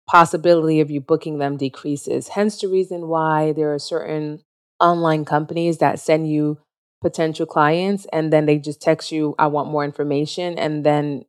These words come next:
it just feels back and forth without a call. Those feel sometimes less fruitful. But if you have a good process in place, even on those platforms, you can do really well. This is what the red carpet experience is. It's about helping you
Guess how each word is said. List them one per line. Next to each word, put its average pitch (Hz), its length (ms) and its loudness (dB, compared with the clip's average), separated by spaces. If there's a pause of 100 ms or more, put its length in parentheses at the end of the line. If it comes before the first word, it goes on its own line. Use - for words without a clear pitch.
(200)
it 160 120 -8
just - 200 -6
feels 156 200 -2
back 143 300 2
and 156 100 -4
forth 151 300 -4
without 143 240 4
a 139 80 0
call. 160 640 2 (560)
Those 190 300 2
feel 175 300 -2
sometimes 156 800 -4 (180)
less 156 600 0 (160)
fruitful. - 640 -12 (360)
But 185 120 -2
if 180 120 2
you 185 120 2
have 180 180 6
a 170 60 -2
good 165 360 0
process 170 640 2
in 143 140 -8
place, 139 420 -2
even 175 240 -6
on 151 220 -4
those 156 340 -2
platforms, 196 800 -2
you 165 80 -16
can 165 200 -18
do 156 180 -10
really 143 320 -6
well. 131 480 -2 (400)
This 190 220 0
is 185 120 -16
what 165 160 0
the 156 80 -2
red 147 220 0
carpet 151 300 -2
experience 139 640 -4
is. 135 160 0
It's 135 120 -8
about 139 280 4
helping 151 440 -4
you 143 460 0